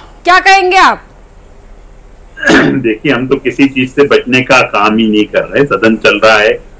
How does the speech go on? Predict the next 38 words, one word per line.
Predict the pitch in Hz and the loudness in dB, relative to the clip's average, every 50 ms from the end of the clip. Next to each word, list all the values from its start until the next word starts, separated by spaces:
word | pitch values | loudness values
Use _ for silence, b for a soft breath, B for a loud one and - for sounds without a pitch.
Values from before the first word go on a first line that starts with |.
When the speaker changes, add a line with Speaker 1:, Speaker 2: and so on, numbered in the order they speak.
| - - - | -10 -6 -4
Speaker 2:
सदन | 110 113 113 113 107 107 | -2 0 0 0 0 -2
जनता | 107 101 - 120 117 | -4 -2 0 0 0
की | 117 - 123 117 | 0 0 -4 -6
गाड़ी | 110 - 90 92 98 104 | -6 -4 -2 0 0 0
कमाई | 110 - - 107 107 110 110 | -2 -4 -6 -4 0 0 0
से | 107 113 113 | 0 0 -2
चलता | 107 - 107 107 - - 120 117 | -2 -2 -2 -2 -2 0 0 2
है। | 110 117 143 147 - - - - - | 2 2 0 -2 -4 -10 -16 -8 -2
हम | 117 131 143 | 0 2 2
भी | 151 165 | 2 2
चाहते | 156 165 139 139 139 - 151 | 2 2 2 0 0 0 -2
हैं | 147 143 | -2 0
कि | 135 | 0
अच्छा | 127 123 - - 139 | -2 -2 -2 0 0
विपक्ष | 139 135 127 - - 139 123 - - - | 0 0 -2 -4 -4 -6 -6 -6 -6 -4
हो | 123 110 - - - - - - - - | -2 -2 -2 -4 -8 -20 -20 -20 -12 -10
जो | 117 110 - | -6 -4 -4
जनता | 110 113 113 - 120 131 | -4 -2 -2 0 0 0
की | 127 - 127 123 | -2 -2 -2 -2
आवाज | 110 98 107 110 113 117 120 113 | 0 0 2 2 2 2 2 0
बने, | 107 107 104 101 98 98 | -2 -4 -8 -8 -10 -12
पर | 98 - 110 107 | -6 -4 -4 -2
ये | 107 110 117 | -2 -2 -2
तो | 113 - 135 123 110 - - - - - - | -2 0 0 0 0 -2 -6 -16 -20 -8 -2
ताकत | - 120 120 123 - 147 143 | 0 0 0 2 2 0 0
दिखाने | 131 135 127 123 127 131 131 131 | 0 0 0 0 0 0 0 0
का | 131 131 135 123 | 0 0 -2 -2
जरिया | - - 110 110 113 120 127 | -2 -2 -2 -2 0 0 -2
बन | 123 - 113 110 113 110 | -2 -2 -4 -6 -6 -4
गया। | 110 107 95 82 - - - - - | -4 -4 -4 -4 -8 -14 -18 -6 -4
Apron | 120 120 - - 135 131 131 | -2 -2 0 2 2 2 2
पहनकर | 131 135 127 127 127 - 127 123 | 0 0 -2 -2 -2 -2 -2 -2
पहुंच | - - 123 123 127 127 | -2 0 0 0 0 2
गए, | 123 120 127 127 123 | 2 2 2 4 4
आज | 113 101 107 | 2 2 0
सदन, | 107 - - - - - 120 117 123 123 120 123 | -2 -4 -10 -20 -8 -6 -4 -2 -2 -2 -2 -2
सदन | 113 117 127 131 | 0 0 2 4
में | 131 135 135 123 113 | 4 4 2 2 -2